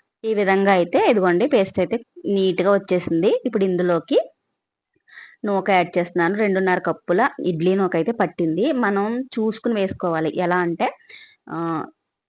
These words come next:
కా-, ఇదేంటి మొత్తం తాటికాయ పేస్ట్ ఉంటుంది కదా, అది కొంచెం స్వీట్ ఉంటదన్నమాట. నేను ఇది నల్లగా ఉంది బెల్లం అనుకోవద్దు, తాటి బెల్లం వేసాను అనమాట.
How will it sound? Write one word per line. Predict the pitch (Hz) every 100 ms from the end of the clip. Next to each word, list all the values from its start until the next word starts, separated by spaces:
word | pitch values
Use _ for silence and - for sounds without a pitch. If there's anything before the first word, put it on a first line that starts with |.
| -
కా-, | 196 180 175 170
ఇదేంటి | 175 185 190 175 175 -
మొత్తం | 190 180 - 220 214 - _ _ _ _
తాటికాయ | 190 175 180 202 220
పేస్ట్ | 220 185 185 220
ఉంటుంది | 196 165 160
కదా, | 160
అది | 254
కొంచెం | 262 233 233 -
స్వీట్ | - 240 226 233
ఉంటదన్నమాట. | 190 165 160 147 147 - _ - - - -
నేను | 214 220
ఇది | 208 233
నల్లగా | 208 185 185 202
ఉంది | 202 190
బెల్లం | 185 170
అనుకోవద్దు, | 175 170 165 156 202
తాటి | 226 190 175
బెల్లం | 175 175 175
వేసాను | 165 - 170
అనమాట. | 160 156 143